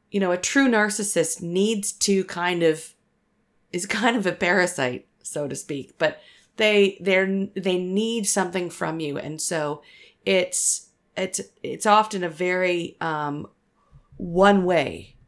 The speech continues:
one-sided relationship. But if you're, if you're set on sta-, staying in the relationship with the narcissist, or it is a parent, 'cause it's not always a romantic relationship. It could be a sibling. It could be a parent.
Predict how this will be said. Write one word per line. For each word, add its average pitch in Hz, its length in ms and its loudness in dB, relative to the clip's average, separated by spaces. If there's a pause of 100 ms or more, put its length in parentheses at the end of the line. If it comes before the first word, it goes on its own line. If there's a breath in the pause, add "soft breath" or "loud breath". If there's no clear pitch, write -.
(160)
one-sided 165 880 0
relationship. 143 800 -6 (640 loud breath)
But 220 280 4 (1400)
if 254 220 0
you're, 233 220 -2 (200)
if 226 200 -2
you're 220 340 0 (500)
set 294 260 2
on 233 200 0
sta-, 202 440 -4
staying 196 400 -2
in 190 120 -2
the 196 80 0
relationship 156 560 -4
with 165 100 -6
the 165 80 -6
narcissist, 160 540 -8 (100)
or 247 260 6
it 175 140 0
is 196 180 0
a - 60 -2
parent, 165 640 -6 (100)
'cause 175 160 -8
it's 196 160 -8
not 202 220 2
always 190 260 -2
a 160 220 -2
romantic 160 480 -2
relationship. 143 640 -8 (360 loud breath)
It 208 140 -6
could 214 160 0
be 208 100 2
a 170 60 0
sibling. 165 420 -2
It 202 100 -4
could 202 140 0
be 185 140 0
a - 40 -4
parent. 143 380 -10